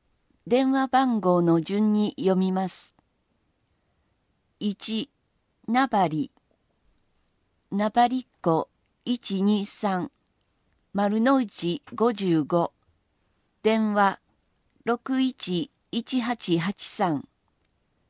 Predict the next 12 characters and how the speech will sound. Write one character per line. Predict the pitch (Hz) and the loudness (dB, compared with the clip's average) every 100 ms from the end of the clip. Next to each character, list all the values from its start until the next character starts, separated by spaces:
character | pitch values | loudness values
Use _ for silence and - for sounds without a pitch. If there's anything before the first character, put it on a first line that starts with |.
| _ - | _ -6
二、 | 214 226 220 _ _ _ _ | 0 0 0 _ _ _ _
倉 | - 247 262 | -4 0 2
持。 | 220 - 156 151 - _ _ _ _ _ _ _ _ _ - | 2 0 -4 -4 -6 _ _ _ _ _ _ _ _ _ -6
ス | 214 | 0
マ | 262 | 2
イ | 262 | 0
ル | 254 247 | -2 -6
キ | 254 233 | -6 -6
ッ | _ - | _ -6
ズ。 | 160 - _ _ _ _ _ _ _ _ _ _ | -6 -6 _ _ _ _ _ _ _ _ _ _
倉 | - 240 254 | -2 2 2
持 | 269 | 2